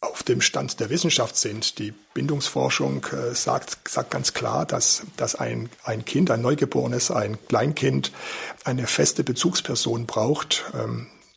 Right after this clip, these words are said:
idealerweise ist es wohl die Mutter, es muss aber nicht immer die Mutter sein, es kann vielleicht auch nicht immer die Mutter sein, aber eben eine feste Bezugsperson, äh, für die ersten drei Lebensjahre auf jeden Fall, ähm,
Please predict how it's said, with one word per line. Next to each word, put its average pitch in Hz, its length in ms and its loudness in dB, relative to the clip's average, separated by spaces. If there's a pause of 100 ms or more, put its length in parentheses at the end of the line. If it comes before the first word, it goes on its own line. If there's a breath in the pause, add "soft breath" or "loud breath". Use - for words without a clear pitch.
idealerweise 120 580 4
ist 120 120 -6
es 117 120 -6
wohl 110 80 -4
die 107 100 -8
Mutter, 160 300 2
es - 140 -2
muss 143 200 0
aber 151 120 0
nicht - 140 -2
immer 123 120 0
die 123 80 -2
Mutter 127 240 0
sein, 131 260 4
es - 120 0
kann 123 140 0
vielleicht - 180 -4
auch 135 80 0
nicht 123 160 -2
immer 127 160 0
die 139 60 2
Mutter 131 280 2
sein, 117 300 0 (420 loud breath)
aber 117 180 2
eben 120 200 0
eine 113 180 0
feste 135 380 2
Bezugsperson, 143 960 0 (640 loud breath)
äh, 127 320 -2
für - 320 2
die - 140 2
ersten 123 280 4
drei 110 240 0
Lebensjahre 117 680 2
auf - 160 -2
jeden 113 260 -2
Fall, 123 400 2 (720 loud breath)
ähm, 127 360 -6